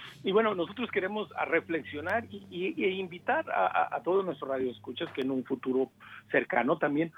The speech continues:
puedan reflexionar sobre todo, ¿no? De un decreto, de un decreto del Concilio Vaticano segundo Ad Gentes, de un decreto en donde se habla precisamente sobre la actividad misionera de la Iglesia. A mí me encanta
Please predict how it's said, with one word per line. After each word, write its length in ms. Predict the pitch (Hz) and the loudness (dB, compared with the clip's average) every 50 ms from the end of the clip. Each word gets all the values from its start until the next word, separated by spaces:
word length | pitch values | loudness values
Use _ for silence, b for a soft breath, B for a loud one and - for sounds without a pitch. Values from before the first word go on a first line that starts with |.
| B B B | B B B
puedan 280 | - 180 226 269 240 | 4 4 6 6 4
reflexionar 520 | - 220 135 151 143 - 151 147 156 160 160 - - | 2 2 0 0 -4 -4 -4 -4 -4 -4 -6 -4 -2
sobre 240 | - 160 143 135 135 | -2 0 2 2 2
todo, 300 | 131 - 170 175 156 139 | 4 4 4 4 4 4
¿no? 160 | 143 156 170 | 2 0 2
De 100 | 156 160 | 2 2
un 240 | 156 170 202 240 240 | 2 4 4 4 4
decreto, 680 | 220 208 165 - - - 151 151 156 156 - - 190 202 | 2 2 0 0 0 0 2 2 2 0 -2 -4 -4 -4
de 100 | 151 143 | -4 -4
un 100 | 147 156 | -4 -4
decreto 420 | 156 147 - 139 143 135 - 160 | -4 -4 -2 -2 -2 -2 -2 -2
del 120 | 139 123 - | -4 -2 -4
Concilio 360 | - 120 110 - 151 143 147 | -4 -6 -6 -6 -4 -2 -2
Vaticano 460 | 131 123 - - - - 127 139 131 | -2 -4 -6 -6 -4 -4 -2 -2 -2
segundo 380 | - 127 123 131 139 147 143 - | -2 -2 0 2 2 2 2 2
Ad 140 | 117 120 113 110 107 | 2 0 0 -2 0
Gentes, 460 | 127 139 143 139 120 - - 90 - - B B B B B B B | 2 2 2 2 0 -2 -4 -4 -4 -6 B B B B B B B
de 60 | - 139 | 6 6
un 160 | 160 185 196 | 6 6 6
decreto 420 | 202 175 - 185 196 196 - 196 | 4 2 2 2 0 0 0 -2
en 80 | 190 180 | -4 -4
donde 300 | 160 151 151 147 147 - | -4 -6 -6 -6 -6 -2
se 80 | - | 0
habla 260 | 170 196 214 226 220 - | 0 2 4 2 2 2
precisamente 760 | 220 220 214 - 254 254 285 262 262 269 262 - - 185 170 b b b b b - - | 0 0 0 0 0 2 2 2 2 2 0 0 -2 -4 -6 b b b b b -8 -2
sobre 320 | - 214 214 208 220 214 | 0 0 0 0 -2 -2
la 120 | 202 190 180 | 0 0 0
actividad 640 | 160 - - - - 147 143 151 147 156 165 170 | -2 -2 -6 -8 -8 -6 -4 -2 2 2 2 2
misionera 720 | 165 175 165 147 - - - 160 143 139 151 156 151 156 143 | 2 0 -2 -2 -4 -4 -4 -2 0 2 2 2 2 2 0
de 120 | 131 127 | 0 -2
la 100 | 120 127 | -2 -2
Iglesia. 500 | 123 120 131 147 156 127 - - - - - | -2 0 0 0 -2 -2 -2 -4 -4 -2 -2
A 80 | - | 0
mí 100 | 160 190 | 0 2
me 80 | 202 214 | 2 2
encanta 300 | 208 180 - 196 196 190 | 0 2 2 0 0 0